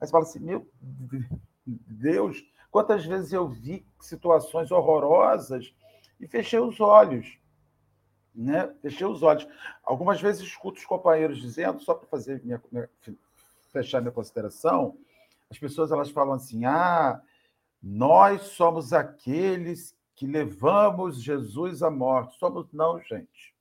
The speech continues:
Somos não. Aqueles que levaram Jesus à morte já estão em redenção. Nós somos aqueles que fechamos a janela enquanto Jesus era levado à morte. E eu não quero saber disso, não. Quero ver, é Pantanal,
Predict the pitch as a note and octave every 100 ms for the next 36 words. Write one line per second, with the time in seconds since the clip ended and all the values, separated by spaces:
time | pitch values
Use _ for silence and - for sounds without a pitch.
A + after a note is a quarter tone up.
0 | _ _ _ _ _ A2+ A2 A#2 A#2 A2+
1 | G#2+ _ _ _ _ _ _ _ _ _
2 | - A#3+ B3 D3 G#3+ G#3+ - F#3+ F3 B2+
3 | C#3+ F3 F3 C3 A#2+ G#2+ F#2+ C#3 B2+ C3+
4 | C#3+ C3+ A#2+ C3 F3+ F3+ B2 D#3+ D3+ -
5 | B3 F#3 E3+ F3 E3 - C#3 C#3 - -
6 | C#3 D3 F3+ D#3+ D#3+ D#3+ F3+ F3+ F#3 -
7 | F3+ - F3 F3 E3+ E3+ D#3+ D3+ C#3+ D#3
8 | F3+ E3+ - D#3+ E3 E3 C#3 D#3 A2+ D#3+
9 | E3 D#3+ D#3 - D3 D#3 D#3+ C3+ C#3 -
10 | _ - D3+ F#3+ - E3 - D#3 D#3+ -
11 | D#3 C#3+ C#3+ C#3+ B2+ B2+ D3+ E3+ - _
12 | _ - B2 D3 C#3+ - C3+ A#2+ A2+